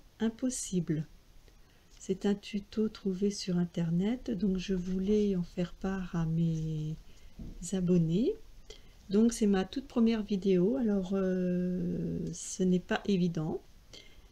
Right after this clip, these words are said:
mais je me lance. Donc il vous faudra, pardon, déjà je me plante. Il vous, il vous faudra un rectangle de dix par quinze, ensuite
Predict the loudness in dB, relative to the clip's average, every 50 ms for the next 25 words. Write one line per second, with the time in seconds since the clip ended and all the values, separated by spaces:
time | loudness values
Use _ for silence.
0 | -4 0 0 2 2 4 4 6 6 6 4 2 2 -2 -6 -10 -10 -12 -12 -14
1 | -18 -20 -20 -20 -20 -20 -20 -20 -20 -20 -20 -20 -20 -16 _ 2 4 4 4 4
2 | 4 4 4 2 -2 -2 0 2 4 4 4 4 4 4 4 4 4 2 -2 -10
3 | -18 -20 -20 -20 -20 -20 -20 -20 -20 -20 -20 -20 -20 -20 -20 -16 -14 -6 -4 -2
4 | 0 0 0 0 -2 -8 -12 -8 -6 0 0 2 2 6 8 8 8 8 6 4
5 | 4 4 4 2 -2 -8 -12 -12 -16 -16 -2 4 6 8 8 8 6 4 2 0
6 | -2 -4 2 4 6 8 8 6 6 4 4 2 2 2 0 0 2 2 2 2
7 | 2 2 0 -2 -6 -14 -2 2 2 4 4 4 0 0 -2 0 2 4 4 4
8 | 4 4 2 2 2 2 0 0 0 0 -6 -8 -10 -8 -8 -8 -8 -10 -18 -20
9 | -20 -20 -20 -8 -4 -2 -2 -2 -4 -4 0 2 4 4 4 2 2 0 0 0
10 | -2 -2 -2 -2 -8 -16 -20 -20 -20 -20 -20 -20 -20 -20 -20 -20 -20 -14 -14 -14
11 | -14 -14 -8 0 4 4 4 4 2 -2 2 2 2 2 2 -2 -6 -6